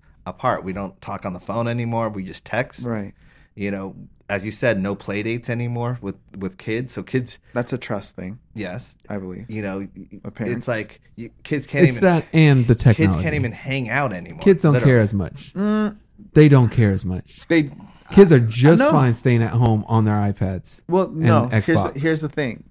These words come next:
Speaker 2: To me, the play dates have turned into kids playing over technology. That's how they do it now,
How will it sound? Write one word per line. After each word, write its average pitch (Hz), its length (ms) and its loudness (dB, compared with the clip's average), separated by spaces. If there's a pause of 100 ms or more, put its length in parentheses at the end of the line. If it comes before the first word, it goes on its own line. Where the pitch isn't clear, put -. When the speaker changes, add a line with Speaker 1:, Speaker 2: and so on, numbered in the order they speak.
Speaker 2:
To 170 140 -6
me, 147 420 -2
the 127 160 -6
play 147 300 -2
dates 147 220 -4
have 120 180 -6
turned 131 300 -6
into 131 300 -4
kids 110 260 -10
playing 117 500 -8 (440)
over 113 540 -4 (340)
technology. 143 800 -8
That's 123 180 -6
how 123 140 -2
they 113 120 -6
do 139 180 -4
it - 120 -8
now, - 220 -20